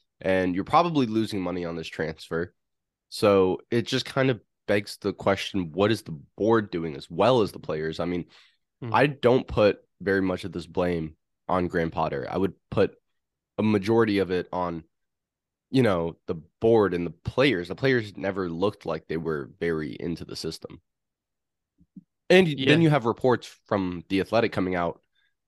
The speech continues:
Speaker 1: that they were calling Graham Potter Harry Potter behind his back. So
Speaker 2: Mm.
Speaker 1: It's just like, you know, how much of it is a manager problem?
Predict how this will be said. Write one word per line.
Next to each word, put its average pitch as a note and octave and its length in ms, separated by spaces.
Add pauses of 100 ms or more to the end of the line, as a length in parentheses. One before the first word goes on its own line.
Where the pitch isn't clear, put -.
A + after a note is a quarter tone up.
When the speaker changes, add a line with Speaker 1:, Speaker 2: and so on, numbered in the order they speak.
Speaker 1:
that G2 240
they G#2+ 80
were G2+ 100
calling A2+ 380
Graham G#2+ 240
Potter F#2 260
Harry G2+ 240
Potter E2+ 300
behind F2 260
his D#2+ 100
back. E2 380 (520)
So E2+ 380
Speaker 2:
Mm. E2+ 40 (220)
Speaker 1:
It's F#2+ 140
just G2 200
like, D#2+ 480
you - 120
know, D#2 320 (1200)
how C3+ 60
much C3 260
of G2 100
it F#2+ 140
is F2+ 140
a F2 40
manager D#2+ 400
problem? D2 440